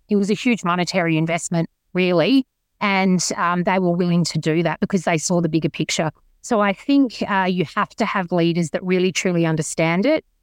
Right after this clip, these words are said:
will put their money where their mouth is on it. And that comes to vision, values, uh, which hopefully we get to dig into today,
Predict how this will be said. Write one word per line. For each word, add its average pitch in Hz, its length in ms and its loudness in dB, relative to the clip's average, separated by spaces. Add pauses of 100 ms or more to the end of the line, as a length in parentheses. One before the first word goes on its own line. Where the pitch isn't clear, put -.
will 175 100 0
put - 180 -2
their 175 140 0
money 160 220 2
where 165 140 2
their 160 140 2
mouth 160 280 0
is 165 240 0
on 175 180 0
it. 277 120 2
And 196 160 0
that 175 120 -6
comes 170 300 -2
to 170 100 -2
vision, 170 420 0
values, 175 680 0 (340)
uh, 165 140 0
which 165 180 0
hopefully 175 320 -2
we 175 80 2
get 175 180 -2
to - 80 -2
dig 175 200 -2
into 180 360 0
today, 175 540 0